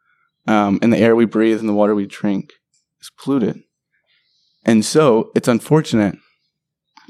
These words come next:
you know, knowing people that have gone through the struggle with cancer, um, but even take something like smoking cigarettes. That sin is increasing your risk for cancer.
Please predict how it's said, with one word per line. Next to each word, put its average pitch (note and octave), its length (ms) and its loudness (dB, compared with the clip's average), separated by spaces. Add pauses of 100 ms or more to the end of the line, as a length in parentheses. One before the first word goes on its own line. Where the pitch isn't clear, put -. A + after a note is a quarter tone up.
you B2 100 -4
know, A2 140 -2
knowing B2 280 2
people A2 280 0
that G#2 100 4
have G#2 120 -6
gone G#2+ 240 0
through G#2 320 -2 (180)
the - 60 -12
struggle G#2 540 0
with - 160 -4
cancer, - 540 -2 (680)
um, G#2+ 520 -2
but B2 100 2
even A2+ 380 0 (100)
take A#2+ 180 -2
something A#2 220 -2
like A#2 140 -2
smoking A#2 300 0
cigarettes. - 640 0 (1000)
That - 180 0
sin C3 500 0
is A#2+ 140 -2
increasing B2 560 2
your A#2 120 2
risk A#2 380 -2 (120)
for - 180 -6
cancer. C#3+ 560 -2